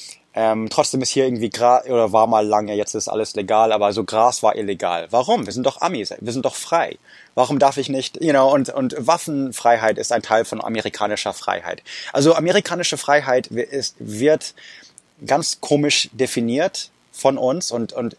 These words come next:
also ich streite mich über, was das heißt mit anderen. Also so, you know, „Aber du kannst doch nicht das und das machen, du scheiß Trumper, weil das und da, also d-, du brichst doch deine eigene Regel, das schadet doch anderen Menschen“ oder bla bla bla. Also,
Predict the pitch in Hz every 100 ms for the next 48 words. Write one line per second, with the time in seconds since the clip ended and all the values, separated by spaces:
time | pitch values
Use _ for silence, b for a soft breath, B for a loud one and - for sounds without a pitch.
0 | - 135 - 160 - - 143 - 120 -
1 | 123 107 98 95 95 92 - 92 - 107
2 | 104 98 90 87 - 123 113 113 110 107
3 | 98 - 156 127 110 147 - 151 147 131
4 | 135 139 127 - 175 - 117 107 101 -
5 | 120 117 - 120 117 107 - B B B
6 | - 123 127 123 127 120 123 123 143 131
7 | 123 151 151 143 127 135 123 123 131 143
8 | - 147 139 135 127 131 127 160 156 113
9 | 110 - 143 139 131 - 139 135 127 147
10 | 160 101 104 104 123 104 98 151 107 107
11 | 117